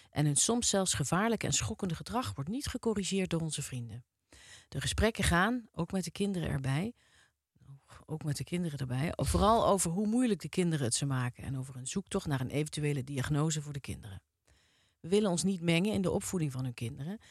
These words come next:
maar laat zei hun dochter van elf een aantal hele heftige dingen die ons persoonlijk heel erg diep raakten.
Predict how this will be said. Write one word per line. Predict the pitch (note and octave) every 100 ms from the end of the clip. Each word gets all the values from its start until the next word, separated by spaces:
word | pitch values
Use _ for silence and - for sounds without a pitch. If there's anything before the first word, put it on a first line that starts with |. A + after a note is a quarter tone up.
| - -
maar | F3
laat | A3 B3+ -
zei | G3+
hun | F3
dochter | G3+ - D#3+
van | D3+
elf | E3+ A#3+ B3
een | -
aantal | F3+ D#3+ C#3
hele | D3 G#3 B3+ A3
heftige | F3 G#3 - - F3+
dingen | G#3 C3 A2+ - _ _
die | F3+
ons | E3+
persoonlijk | - D3+ G3+ G3 A3+ G3+
heel | F3+ A#3+
erg | - G3
diep | - F#3+
raakten. | F3 G3 D3+ - G#2